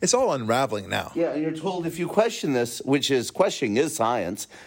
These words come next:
Speaker 2: you're not being scientific.
Speaker 1: Yeah.
Speaker 2: Uh, you're being a, you know, incel, you know, misinformation spreader vector point. And by the way, your, your car analogy is very interesting because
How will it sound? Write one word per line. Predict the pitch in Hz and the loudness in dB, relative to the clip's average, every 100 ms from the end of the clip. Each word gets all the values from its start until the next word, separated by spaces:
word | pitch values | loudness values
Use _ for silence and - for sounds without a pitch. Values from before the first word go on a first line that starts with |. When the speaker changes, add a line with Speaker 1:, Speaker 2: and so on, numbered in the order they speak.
| - | 0
Speaker 2:
you're | 175 180 170 | 2 2 2
not | 180 180 | 2 2
being | 170 | 2
scientific. | 151 170 151 196 196 87 - - | 2 2 2 0 0 -4 -14 -4
Speaker 1:
Yeah. | 113 | 0
Speaker 2:
Uh, | |
you're | 113 123 131 | 2 0 0
being | 120 139 131 127 | 2 0 0 0
a, | 120 117 107 104 - - - | 2 2 -2 -6 -14 -20 -2
you | 123 | 0
know, | 120 113 120 | 2 0 0
incel, | 160 175 - 175 156 143 147 139 127 120 - - - - - | 0 0 0 2 4 4 2 2 -2 -6 -18 -20 -20 -20 -2
you | 143 | 0
know, | 123 120 | 2 2
misinformation | 117 143 156 139 131 127 131 - 110 | 0 0 0 -2 0 0 0 -2 -6
spreader | - 120 101 87 82 | 0 2 2 0 -4
vector | 98 98 98 - - - | 0 2 2 -2 -12 -10
point. | - 104 57 - - 170 | -2 0 -2 -12 -10 -4
And | 185 | -2
by | 202 | 0
the | 208 | 0
way, | 175 | -2
your, | 151 147 - | -2 -4 -2
your | 156 143 | -2 0
car | - 196 | 0 0
analogy | 240 160 139 131 | 0 0 0 -2
is | 120 110 | -4 -2
very | 160 117 | -2 0
interesting | 143 170 131 - 104 | -2 -4 -6 -4 -4
because | 110 113 | -2 -4